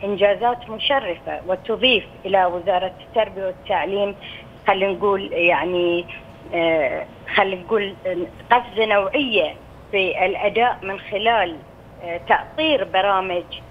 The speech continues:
المواطنة، حيث كانت وزارة التربية والتعليم من فترة لديها عديد من المشاريع التربوية ذات العلاقة بالمجال ال-، المواطنة،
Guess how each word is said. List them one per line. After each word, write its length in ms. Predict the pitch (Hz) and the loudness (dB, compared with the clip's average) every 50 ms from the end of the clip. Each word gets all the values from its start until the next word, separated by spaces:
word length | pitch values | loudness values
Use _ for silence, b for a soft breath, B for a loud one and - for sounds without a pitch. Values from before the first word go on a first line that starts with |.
| - - - - | -20 -14 -6 -4
المواطنة، 680 | 196 190 202 202 196 196 202 196 190 - 165 151 147 147 139 - - - - | -2 0 2 4 4 4 4 4 2 0 -4 -6 -6 -8 -10 -12 -16 -8 -4
حيث 240 | 190 190 190 - 220 185 - - - | -2 -2 -2 -2 -6 -6 -6 0 2
كانت 340 | 226 220 214 208 208 - 208 | 2 2 2 0 -4 -6 -10
وزارة 340 | 185 180 220 208 202 202 - - - - | -2 0 0 0 0 -2 -4 -8 -16 -8
التربية 360 | - 233 220 190 185 196 196 | -2 -2 -2 0 -2 -4 -4
والتعليم 640 | 196 190 190 - - 196 175 220 220 220 214 214 208 - 185 | -4 -4 -4 -2 -2 -2 0 0 0 -2 -2 -4 -6 -6 -2
من 200 | 190 196 202 180 - | 0 0 0 0 2
فترة 500 | - 180 185 - - - 170 180 190 190 | 2 2 2 2 -2 -2 0 0 0 2
لديها 640 | 165 185 202 196 254 269 285 240 254 254 240 - - | 2 2 2 2 2 0 0 2 2 0 0 0 -2
عديد 380 | 226 220 220 262 330 320 220 190 | -4 -4 0 2 2 2 2 0
من 120 | 196 185 | -2 0
المشاريع 640 | 185 180 180 175 175 175 - 202 185 180 185 - - | 0 0 0 -2 -4 -4 -2 0 2 2 2 2 0
التربوية 840 | - - - - 190 170 - 196 185 190 240 247 226 196 196 208 B B B B B B - | -6 -12 -2 -2 0 0 2 0 0 2 2 2 4 4 2 0 B B B B B B 0
ذات 240 | 202 220 226 226 - | 0 0 0 0 -2
العلاقة 560 | 233 214 202 - 220 226 262 285 294 294 254 | -2 -2 -2 -6 -4 0 0 0 2 0 -2
بالمجال 640 | 202 185 185 180 180 180 175 175 - 202 175 175 180 180 - - - - - - | -2 -2 -4 -2 0 -2 -2 0 2 2 2 2 0 -6 -12 -18 -20 -20 -16 -14
ال-، 200 | 165 165 170 165 | -12 -12 -10 -10
المواطنة، 840 | - 175 170 175 170 170 175 180 175 190 180 175 - - 143 139 139 | -10 -8 -8 -8 -6 -4 0 2 4 4 4 4 2 -2 -6 -6 -8